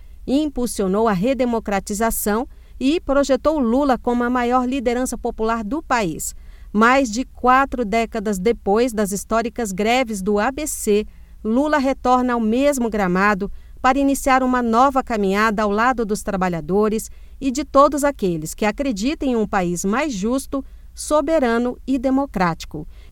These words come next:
Em entrevista à Rede P T de Comunicação,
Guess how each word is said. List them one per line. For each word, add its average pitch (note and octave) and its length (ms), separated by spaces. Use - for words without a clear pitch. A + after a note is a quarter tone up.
Em B3+ 180
entrevista C4 580
à - 20
Rede A3+ 320
P A3+ 180
T G3+ 220
de G3 100
Comunicação, G#3+ 880